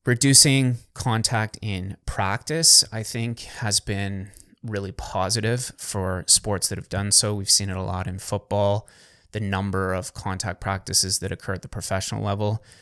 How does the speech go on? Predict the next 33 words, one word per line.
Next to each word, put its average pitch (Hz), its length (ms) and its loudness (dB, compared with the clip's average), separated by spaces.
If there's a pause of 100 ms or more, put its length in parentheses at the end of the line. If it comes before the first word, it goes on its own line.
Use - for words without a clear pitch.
(160)
We've 95 200 -6
seen 95 280 4
the 92 100 -2
removal 92 440 -4
of 95 80 -10
heading 98 400 -2
in 92 180 -4
soccer. 107 680 2 (460)
I - 40 -8
think 98 260 -4
that - 240 -4
this - 380 4
is 95 600 -2 (120)
valuable 98 640 0
in 92 580 -6 (920)
potentially 104 720 2
reducing 98 560 0
the 92 160 -6
incidence 95 500 2
of - 140 -4
concussion, 95 720 -6
maybe 95 220 -6
over 90 160 -6
a 92 60 -4
longer 95 360 -6
period 95 260 -6
of 90 80 -6
time. 98 380 -4
So 95 160 0
I'd 101 80 -8
love 95 160 -6
to 95 80 -8
see 95 460 4